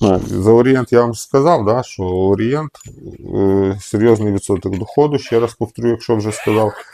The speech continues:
е, віддає на волонтерство. Тому, купуючи продукцію Орієнт, ви допомагаєте, наближаєте нашу перемогу. Друзяки, не знаю, може каламбурно, може комусь там холодильник або пралка мішала, або пралка заважала, або і разом з холодильником.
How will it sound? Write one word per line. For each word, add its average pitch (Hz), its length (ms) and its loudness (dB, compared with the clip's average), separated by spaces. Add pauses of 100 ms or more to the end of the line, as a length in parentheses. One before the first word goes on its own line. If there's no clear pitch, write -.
(420)
е, 101 340 6 (260)
віддає 107 680 2 (180)
на 101 220 -2
волонтерство. 107 1120 0
Тому, 95 280 -4
купуючи - 440 -4
продукцію 90 560 -4
Орієнт, 95 440 -4 (120)
ви 92 160 -4
допомагаєте, 95 960 -10
наближаєте 85 540 -8
нашу 87 360 -16
перемогу. 87 380 -14 (480)
Друзяки, 123 600 2 (420)
не 123 320 0
знаю, 120 260 0
може 123 300 0
каламбурно, 131 720 2
може 107 260 -6
комусь 113 380 -6
там 101 180 -6
холодильник 104 680 -2
або 92 180 -2
пралка 107 400 -2
мішала, 92 440 -2
або 90 200 -4
пралка 92 440 -2
заважала, 87 460 -6
або 82 200 -6
і 87 360 -8
разом 87 280 -6
з - 40 -20
холодильником. 107 760 -6